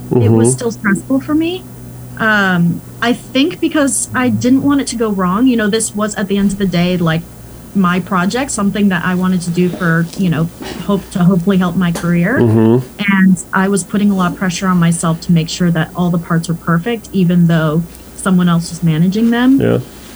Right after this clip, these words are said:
Speaker 1: Uh, and yeah, the what ifs got in there. Like, "Oh, what if someone doesn't show up on time? Oh, what if the videographer we hired is no good? Oh, like, what if, like, I, you know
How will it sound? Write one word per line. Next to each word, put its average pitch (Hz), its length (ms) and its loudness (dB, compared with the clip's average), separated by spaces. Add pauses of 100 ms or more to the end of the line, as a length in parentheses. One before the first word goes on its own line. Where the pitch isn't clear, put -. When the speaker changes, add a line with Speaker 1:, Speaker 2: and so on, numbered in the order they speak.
(380)
Speaker 1:
Uh, 170 340 2
and 202 220 2
yeah, 214 240 0
the 180 100 2
what 190 160 0
ifs 220 200 -6
got 175 180 -2
in 160 160 -2
there. 151 120 -4
Like, 160 240 -4
"Oh, 190 140 0
what 175 260 2
if 196 120 -2
someone 190 240 2
doesn't 196 240 0
show 233 160 -4
up 240 100 -6
on 202 140 0
time? 165 240 0
Oh, 175 80 2
what 175 320 2
if 196 200 -6
the 208 60 -4
videographer 196 720 0
we 180 120 2
hired 170 520 0
is 180 280 -2
no 202 180 4
good? 202 460 2
Oh, 190 300 0
like, 190 200 0
what 202 380 2
if, 233 320 -2
like, 208 420 -2 (400)
I, 220 340 -2
you 214 200 0
know 196 320 0